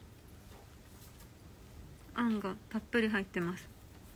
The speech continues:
うん。やっぱり桜餅はこうでなくちゃ。甘いあんに、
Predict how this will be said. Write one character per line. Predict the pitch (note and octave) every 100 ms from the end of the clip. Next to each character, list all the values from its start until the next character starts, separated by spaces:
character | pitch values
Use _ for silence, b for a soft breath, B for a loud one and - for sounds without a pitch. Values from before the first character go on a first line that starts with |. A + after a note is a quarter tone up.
| - - - - - - - - - - - - - - - - -
う |
ん。 | G#3 G#3+ F3 F3+ - - - - - - - - - - - - - - - - - - - - - - - - - - - - - - - - - - - - - - - - - -
や | A3+
っ |
ぱ | B3
り | A3
桜 | G3 B3+ D4
餅 | C4+ A#3 F#3+
は | F#3
こ | B3
う | A3+
で | F3
な | E3+
く | -
ち | E3+
ゃ。 | - - - - - - - - - - - - - -
甘 | A3 A3+ A#3+
い | A3+
あ | A#3
ん | G3 F#3
に、 | A#3+ E3+